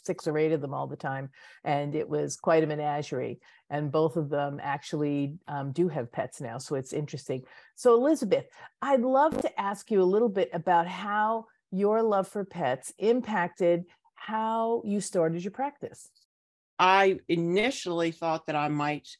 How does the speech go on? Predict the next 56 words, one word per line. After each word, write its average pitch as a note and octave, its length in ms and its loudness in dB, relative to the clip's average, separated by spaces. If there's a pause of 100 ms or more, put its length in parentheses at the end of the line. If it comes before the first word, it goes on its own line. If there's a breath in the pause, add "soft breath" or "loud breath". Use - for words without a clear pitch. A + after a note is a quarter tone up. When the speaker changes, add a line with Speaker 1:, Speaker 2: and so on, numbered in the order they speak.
(120)
Speaker 2:
go D3+ 180 0
to - 180 -10
vet C#3+ 260 0
school, C3+ 600 -4
and, D3 640 4 (100)
um, C#3+ 400 0
I D3 100 2
worked D3+ 340 0
for D3+ 140 -6
a C#3+ 60 -8
veterinarian C#3+ 760 0
who D3 380 -4
was C#3+ 240 -6
very D3+ 200 -2
old C#3+ 240 -2
school - 200 -8
at - 60 -8
the D#3 100 -10
time. C3+ 320 -2
"Oh, F#3 480 6
the E3 120 -2
practice D3+ 440 -4
is C#3+ 140 -8
changing. C#3 640 -2
I B2+ 100 -2
don't C3+ 200 -4
think C3 160 -8
you're C3+ 120 -4
gonna C3 200 -4
like C3+ 280 -2
it - 100 -10
by C3+ 120 -2
the C3 80 -2
time C3 280 -2
you B2+ 60 -2
get B2+ 240 -8
there," C3 300 -4 (420 soft breath)
that D3+ 200 2
sort C#3 220 -2
of C#3 100 -8
thing. C#3+ 300 -2 (520 soft breath)
And, F3 500 4
um, D#3 260 4
I E3+ 80 0
got F#3 140 4
a D#3+ 140 -6
bit F3+ 200 -2
dissuaded D#3 560 -2
from C#3 220 -6
that. C3+ 360 -4
And C#3+ 280 -4
then D3 420 2
I C#3+ 140 -4
became - 400 -4
interested D3 500 -4
in C#3 260 -2